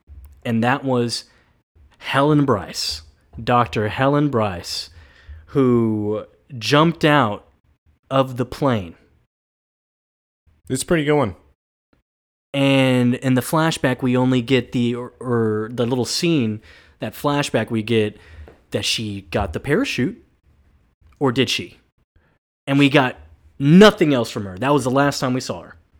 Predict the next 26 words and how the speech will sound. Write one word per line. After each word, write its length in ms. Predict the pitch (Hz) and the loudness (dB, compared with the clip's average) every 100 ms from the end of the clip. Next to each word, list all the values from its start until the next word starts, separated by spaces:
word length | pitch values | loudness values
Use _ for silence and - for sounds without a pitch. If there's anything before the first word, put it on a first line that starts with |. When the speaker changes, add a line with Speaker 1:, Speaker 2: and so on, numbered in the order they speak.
| _ _ _ _ _ | _ _ _ _ _
Speaker 1:
Let 80 | 156 | 2
me 100 | 156 | 2
find 280 | 156 135 127 | 2 0 0
out. 140 | 123 | -2
I 40 | 117 | -4
forgot, 260 | 147 143 | -6 -6
I 40 | - | -10
forgot 420 | - 123 104 - | -16 -14 -14 -16
what 140 | - | -20
episode 320 | 117 - 113 98 | -20 -20 -20 -20
it 60 | |
was. 280 | 95 - _ _ _ _ _ _ _ _ _ 110 | -20 -20 _ _ _ _ _ _ _ _ _ -14
Speaker 2:
Isn't 140 | 131 | -4
Speaker 1:
Was 100 | 156 | -2
Speaker 2:
it 40 | 147 | -2
Speaker 1:
it 40 | |
Speaker 2:
Phoenix? 540 | - 120 151 165 - - _ _ - - _ _ - _ _ _ | -2 -4 -4 -8 -16 -20 _ _ -16 -16 _ _ -20 _ _ _
Speaker 1:
It 140 | 135 165 | -2 -2
is 160 | - | -2
Phoenix, 300 | 123 95 - | -8 -10 -10
right? 180 | 110 - | -12 -2
'Cause, 240 | 151 120 - _ | -2 -2 -8 _
well, 180 | 143 143 | 2 4
Lex 260 | 135 147 143 | 4 4 0
is 100 | 104 | -4
back. 580 | - 131 120 90 - | -2 0 0 -6 -18